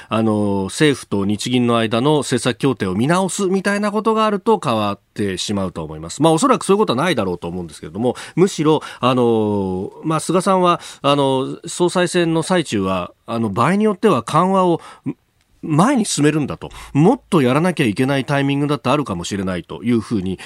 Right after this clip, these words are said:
もおっしゃっていましたんで、まあ、その辺で、えー、このコロナ禍の経済の下支え、まあ、世界中が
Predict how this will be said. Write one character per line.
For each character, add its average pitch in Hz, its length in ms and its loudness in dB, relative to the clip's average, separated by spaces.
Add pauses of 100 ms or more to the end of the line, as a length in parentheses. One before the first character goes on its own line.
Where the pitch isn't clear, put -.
(120)
も 160 280 4
お 113 80 -2
っ - 20 -2
し - 160 -4
ゃ 113 40 -2
っ - 20 -6
て 87 280 -8
い 101 60 -6
ま 101 140 -2
し - 80 -12
た 76 100 -12
ん 78 100 -14
で、 101 160 -4 (200)
ま 123 140 2
あ、 110 40 -2
そ 127 120 -4
の 143 60 0
辺 143 200 -2
で、 131 160 0 (180)
え 104 60 0 (280)
ー、 90 40 -4
こ 110 100 -4
の 104 140 -2
コ 113 140 -4
ロ 113 60 0
ナ 120 120 0
禍 95 100 -6
の 85 80 -6
経 107 220 -2
済 82 160 -8
の 76 80 -14
下 120 260 -4
支 101 140 -6
え、 95 120 -4 (200)
ま 104 80 -4
あ、 - 20 -8
世 131 160 -4
界 185 400 -2
中 165 380 2
が 175 260 2